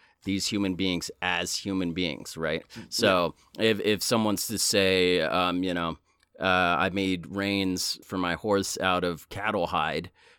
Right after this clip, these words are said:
Speaker 1: everyone's like, "Okay, well, that makes sense." You know, you make reins out of, uh, them because they're not human. And, um, unfortunately, the same thing was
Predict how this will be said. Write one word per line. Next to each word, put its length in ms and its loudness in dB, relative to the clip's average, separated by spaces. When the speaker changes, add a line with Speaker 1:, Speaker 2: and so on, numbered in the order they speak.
Speaker 1:
everyone's 300 -8
like, 140 -4
"Okay, 280 0
well, 180 -4
that 200 -4
makes 200 -8
sense." 460 -4
You 120 -2
know, 200 -4
you 100 -8
make 220 -2
reins 400 -2
out 180 0
of, 420 -10
uh, 240 2
them 260 -2
because 260 -8
they're 160 2
not 400 0
human. 460 -6
And, 360 -2
um, 240 -2
unfortunately, 720 -6
the 100 -10
same 260 -6
thing 220 -8
was 300 -12